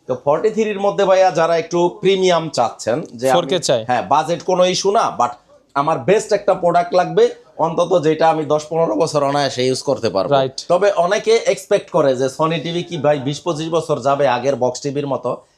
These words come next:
Speaker 1: Actually ভাই, যদি আমি বলি পঁচিশ বছর, বিশ বছর দেখতে পারবেন, মিথ্যা কথা। কারণ আগের বক্স টিভি গুলা, যেগুলো আপনার ওই যে সিআরটি টিভি বলে,
Speaker 2: হুম হুম।
Speaker 1: বক্স টিভি গুলা দেখা গেছে পঁচিশ তিরিশ বছরে কিছু হইতো না।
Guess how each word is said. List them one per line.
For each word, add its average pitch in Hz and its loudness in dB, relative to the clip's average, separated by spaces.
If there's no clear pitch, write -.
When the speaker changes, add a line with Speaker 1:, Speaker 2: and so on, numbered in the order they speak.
Speaker 1:
Actually 185 0
ভাই, 170 2
যদি 165 0
আমি 160 0
বলি 156 0
পঁচিশ 160 -4
বছর, 151 -2
বিশ 143 -6
বছর 151 -4
দেখতে 139 -6
পারবেন, 139 -2
মিথ্যা 127 -4
কথা। 82 -8
কারণ 143 0
আগের 160 0
বক্স 156 0
টিভি 214 -4
গুলা, 156 2
যেগুলো 147 -2
আপনার 151 -2
ওই 147 -2
যে 139 -2
সিআরটি 185 2
টিভি 156 -2
বলে, 98 -2
Speaker 2:
হুম 170 2
হুম। 156 -2
Speaker 1:
বক্স 156 -2
টিভি 202 -6
গুলা 185 2
দেখা 170 2
গেছে 165 -2
পঁচিশ 175 -6
তিরিশ 180 -2
বছরে 135 -2
কিছু 110 -6
হইতো 92 -4
না। 87 -10